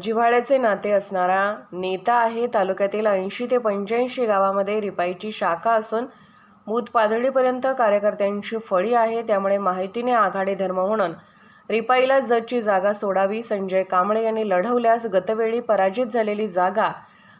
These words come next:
खात्रीशीर विजय क-, होईल. त्यामुळे येणाऱ्या विधानसभेच्या निवडणुकीमध्ये जत विधानसभेची जागा आम्हाला सोडावी अशा पद्धतीची चर्चा राष्ट्रीय अध्यक्ष आठवले साहेब यांच्याबरोबर शिष्टमंडळाने केली.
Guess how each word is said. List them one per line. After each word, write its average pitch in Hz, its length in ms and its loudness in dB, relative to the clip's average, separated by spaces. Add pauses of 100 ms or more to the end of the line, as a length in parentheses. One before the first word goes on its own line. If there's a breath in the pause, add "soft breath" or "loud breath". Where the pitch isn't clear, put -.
खात्रीशीर 247 680 -2
विजय 220 360 0
क-, 214 180 -2 (220)
होईल. 214 380 -2 (240)
त्यामुळे 202 440 2
येणाऱ्या 226 400 0
विधानसभेच्या 220 800 -2
निवडणुकीमध्ये 190 720 -2
जत 190 300 -2
विधानसभेची 214 720 -4
जागा 185 380 0
आम्हाला 196 540 0
सोडावी 202 460 -2
अशा 202 200 -6
पद्धतीची 185 600 -6
चर्चा 185 540 -2 (920 soft breath)
राष्ट्रीय 233 520 2
अध्यक्ष 220 480 0
आठवले 190 520 0
साहेब 202 440 -2
यांच्याबरोबर 190 800 0
शिष्टमंडळाने 196 840 -2
केली. 185 320 -4